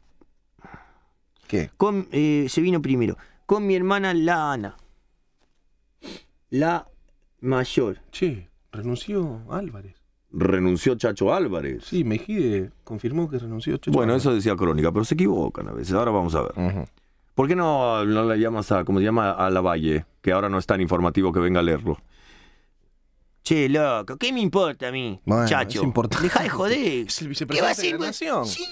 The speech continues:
Speaker 2: sí, no hace nada. Ahora va a hacer menos todavía.
Speaker 3: Tienes razón.
Speaker 1: No, ¿cómo no hace nada? Pará.
Speaker 2: Anda, sí, un muñeco de torta ahí. Tartamudo.
Speaker 1: Palito.
Speaker 2: No sabe decir la R.
Speaker 1: ¿Todo esto porque te interrumpimos?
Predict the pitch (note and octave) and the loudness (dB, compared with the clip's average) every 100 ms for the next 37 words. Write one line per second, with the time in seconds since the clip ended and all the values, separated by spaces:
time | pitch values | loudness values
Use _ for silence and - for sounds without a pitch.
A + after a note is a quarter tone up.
0 | - - D#4+ E4+ F4 G#4 - B3 E3+ A2 | -12 -2 0 2 2 2 -2 -6 -6 -8
1 | G2 - _ - A#3+ B3 A3 G3+ G#3+ G3+ | -10 -14 _ 0 2 2 0 -2 -2 0
2 | D3 A#2+ A#2+ A2+ G#2 G#2 _ _ _ - | 0 0 0 0 -2 -4 _ _ _ -2
3 | D#2 C#2+ - - F3 A3+ D3 F2 E2+ F2 | -2 -4 -6 -4 -2 2 2 2 0 -2
4 | E2 C#2 B1+ F2+ D3+ D3 G#2+ - - - | 0 0 0 0 -2 -2 -6 -10 -10 -12
5 | - C4 C4 A#3+ A#3 G3+ D#3 B2 G2 G#2 | 0 2 4 4 2 2 0 -2 -4 -2
6 | F#2+ - - _ _ _ D3 C#3+ - F3+ | -2 -4 -20 _ _ _ 0 0 0 2
7 | A#3 B3 A3+ G3 - - - - - - | 2 2 2 -2 -8 -20 -20 -16 -10 -12
8 | - - - - G#3+ C4+ - F3+ - F#3+ | -12 -16 -6 -2 0 0 2 2 2 0
9 | F3+ G3+ F#3+ G#3 D4+ G#3+ G#3+ - - - | 0 0 0 2 0 0 -2 -6 -20 -2
10 | B3+ C#4 E3 C3 B2 C3+ D3+ F3 A3+ G2+ | 0 2 2 2 2 2 2 2 2 0